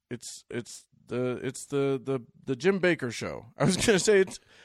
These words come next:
I was like, "It's the Jim Bakker Show." It's the one, and then that's actually the title of the show.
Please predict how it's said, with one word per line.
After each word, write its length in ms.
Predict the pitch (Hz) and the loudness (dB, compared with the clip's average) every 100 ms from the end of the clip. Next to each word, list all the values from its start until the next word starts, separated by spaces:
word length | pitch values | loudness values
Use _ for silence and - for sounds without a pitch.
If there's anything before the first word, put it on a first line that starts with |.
| - - | -6 2
I 140 | 185 - | 2 4
was 100 | 185 | 2
like, 260 | - 180 - - - _ | 2 -4 -16 -20 -20 _
"It's 220 | 196 196 | 2 2
the 120 | 262 | 0
Jim 260 | 220 277 254 | 4 6 6
Bakker 380 | 262 285 247 190 | 6 4 4 2
Show." 280 | - 151 113 | 4 2 2
It's 120 | 135 | 0
the 80 | 202 | 2
one, 280 | 220 226 - | 4 2 -2
and 240 | 156 165 | 0 2
then 240 | 170 165 156 | 4 2 2
that's 240 | 151 151 | 2 2
actually 280 | 143 120 120 | -2 -4 -8
the 100 | 117 | -12
title 280 | 117 92 92 | -12 -12 -10
of 100 | 90 | -10
the 80 | 92 | -10
show. 180 | - | -10